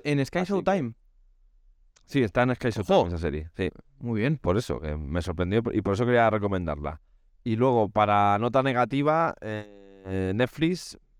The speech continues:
Speaker 2: dos series que he visto últimas me han defraudado bastante. Una es la quinta temporada de You, horrenda, o sea,
Speaker 1: O sea,
Speaker 2: es
Speaker 1: ya, yo ya te dije que desconecté, entonces ya es que ni la veo.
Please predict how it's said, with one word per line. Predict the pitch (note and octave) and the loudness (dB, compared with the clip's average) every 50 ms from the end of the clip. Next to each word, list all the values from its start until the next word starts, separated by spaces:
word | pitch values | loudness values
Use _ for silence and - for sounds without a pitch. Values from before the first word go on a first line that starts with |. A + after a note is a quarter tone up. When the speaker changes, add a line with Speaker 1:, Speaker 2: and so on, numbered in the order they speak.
| _ _ _ - | _ _ _ -12
Speaker 2:
dos | E2+ G2 G2+ G#2 A2+ G#2+ - | -8 -6 0 0 0 2 2
series | B2+ A#2 A#2+ A2+ - | 2 2 2 0 0
que | - G#2+ | 0 0
he | |
visto | G#2+ A2 - - - A2 | 0 0 0 0 0 0
últimas | A2+ A#2+ A#2+ C3+ C3 C#3 C#3 C#3+ D3 D3+ D3 B2 A#2 | 0 0 0 -2 -2 0 0 0 0 0 0 0 0
me | G#2+ G#2+ | 0 0
han | A2 G#2+ G#2+ G#2+ G#2 | 2 2 0 0 0
defraudado | G#2 F#2+ G2 G2 G2 G2 F#2+ | 0 0 0 0 0 2 2
bastante. | F#2 F2+ - B2 B2+ B2 C#3+ C#3+ C#3 B2+ | 2 0 0 -4 -6 -2 -2 0 0 2
Una | A#2 A#2 A2+ G#2+ G#2 | 2 2 2 2 2
es | F#2+ | 0
la | G2 F#2 F2+ | 0 -2 -2
quinta | G#2+ A2 A#2 | -2 0 0
temporada | A2 A2+ G#2+ G2+ G#2 G#2+ G#2 G2+ F#2+ | 0 0 0 2 2 2 4 4 2
de | F#2+ F#2+ | 2 2
You, | G2+ B2+ E3 F#3 - _ _ _ _ _ _ _ _ _ _ _ _ _ _ _ _ _ | 2 2 2 0 -2 _ _ _ _ _ _ _ _ _ _ _ _ _ _ _ _ _
horrenda, | - G2 F#2+ F2 G#2 A2+ B2+ C#3 E3 - - - - _ _ - | -4 -2 -2 0 0 2 2 2 0 0 -4 -10 -20 _ _ -12
o | |
sea, | - G2 F2+ E2 C#2 C2 C2 A#1 - - - - - - A#1 C#2 | -6 -2 -2 -2 -2 -4 -8 -12 -16 -20 -20 -20 -20 -12 -8 -2
Speaker 1:
O | - | 0
sea, | D3 B2+ A#2+ A#2+ | 2 2 2 2
Speaker 2:
es | |
Speaker 1:
ya, | B2 B2+ C3 C3+ | 0 0 2 4
yo | C#3 | 4
ya | D3 D3 | 4 4
te | C3+ D3 | 4 4
dije | D3+ D3 B2+ D3 C#3 | 4 4 2 2 2
que | C#3+ | 2
desconecté, | C#3 C3+ B2 - C#3+ C3 B2+ A#2 A2 C#3 C#3 C#3+ | 2 0 0 0 0 0 0 0 0 0 0 2
entonces | C3+ B2+ B2+ A#2+ C3+ C3 A#2+ | 2 2 0 0 0 0 0
ya | B2 B2 C3 C3+ | 2 2 2 2
es | B2+ - | 0 0
que | - C#3 | 0 0
ni | C3+ B2+ | 0 2
la | A#2 G#2 | 2 2
veo. | G#2+ A#2+ A#2+ | 0 0 -2